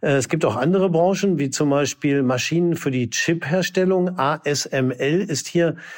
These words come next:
äh, das Unternehmen, das von sich reden macht. Es, äh, stellt Maschinen her, die für die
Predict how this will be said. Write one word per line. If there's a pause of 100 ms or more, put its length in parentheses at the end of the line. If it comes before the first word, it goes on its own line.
(320)
äh,
das
Unternehmen, (160)
das
von
sich
reden
macht.
Es,
äh, (300)
stellt
Maschinen
her,
die
für
die